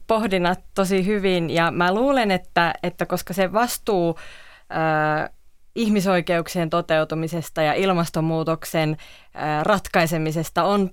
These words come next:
todella paljon kuluttajan hartioilla, niin sitten tulee se huono omatunto ja syyllisyys, kun ei ehkä pystykään toimimaan aina jotenkin niin kuin täydellisesti. Ja, ja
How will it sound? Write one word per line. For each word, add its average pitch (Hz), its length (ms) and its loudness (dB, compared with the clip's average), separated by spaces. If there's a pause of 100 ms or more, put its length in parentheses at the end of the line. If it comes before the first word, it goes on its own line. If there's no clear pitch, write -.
(160)
todella 214 400 2
paljon 160 400 0
kuluttajan 202 640 0
hartioilla, 247 720 0 (360)
niin 185 220 2
sitten 233 360 -2
tulee 208 400 2
se 165 160 0
huono 185 440 2
omatunto 160 680 0
ja 156 140 2
syyllisyys, 160 720 0
kun 170 180 -4
ei 160 220 0
ehkä 160 240 -4
pystykään 170 720 -4 (240)
toimimaan 160 640 2
aina 180 360 2
jotenkin 185 480 0
niin 165 160 -2
kuin 180 160 -4
täydellisesti. 233 920 0 (420)
Ja, 185 260 4 (120)
ja 180 220 2